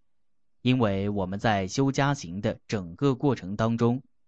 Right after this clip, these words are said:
都需要用入定的方法来修，所以如何入座和出座也是很重要的。五加行不适合在坐车、走路、上班时修，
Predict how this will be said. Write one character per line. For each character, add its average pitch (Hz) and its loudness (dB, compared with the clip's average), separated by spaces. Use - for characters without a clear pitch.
都 180 4
需 180 -2
要 139 2
用 110 0
入 151 0
定 160 -2
的 98 -4
方 110 0
法 87 -2
来 71 -8
修， 80 -8
所 113 2
以 87 -6
如 139 2
何 101 -4
入 139 0
座 101 -2
和 110 -2
出 147 -2
座 120 -2
也 104 -2
是 147 -2
很 87 -10
重 123 0
要 90 -4
的。 - -14
五 113 2
加 139 6
行 107 -4
不 113 0
适 135 -2
合 95 -6
在 90 -4
坐 104 -2
车、 139 0
走 82 -6
路、 120 -2
上 117 0
班 147 0
时 82 -8
修， - -10